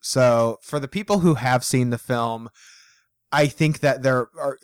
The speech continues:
yes, you have this story about a person coming to L A trying to achieve this sort of success.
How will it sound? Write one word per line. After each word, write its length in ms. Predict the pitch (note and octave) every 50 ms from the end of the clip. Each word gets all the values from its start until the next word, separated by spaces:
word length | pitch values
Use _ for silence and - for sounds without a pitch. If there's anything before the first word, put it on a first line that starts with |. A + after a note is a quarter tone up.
| - E3+
yes, 360 | F3+ E3 D#3 D3+ D3+ D3 -
you 60 | D#3
have 240 | D3 C#3+ C#3+ C3+ A#2
this 240 | A#2+ B2+ - - - -
story 480 | - - - - C3 A#2+ A2+ A2+ A2+ A2+
about 200 | A2 A#2 A2+ A2+
a 40 | A2
person 440 | - - B2+ A#2 - - A#2 A#2
coming 360 | A2+ - B2+ A#2+ A#2+ A#2+ A#2 -
to 160 | - A2 -
L 200 | A2+ A2 A2 G#2+
A 200 | G#2 G#2 G#2 G#2
trying 580 | - - - A#2 A2+ A2+ A2+ A2 A2 A2 G#2+
to 480 | G#2 - - A#2 A2 G#2+ G#2 G#2 G2+ G2
achieve 560 | G2 A2+ - - - - C3+ B2+ A#2+ G2+ G2+
this 280 | G2+ A2+ G#2+ - - - -
sort 320 | - - A#2 A2 G#2+ G#2
of 140 | G2+ - -
success. 720 | - A2 G#2 - - - A2 G2+ G2+ G2+ - - - -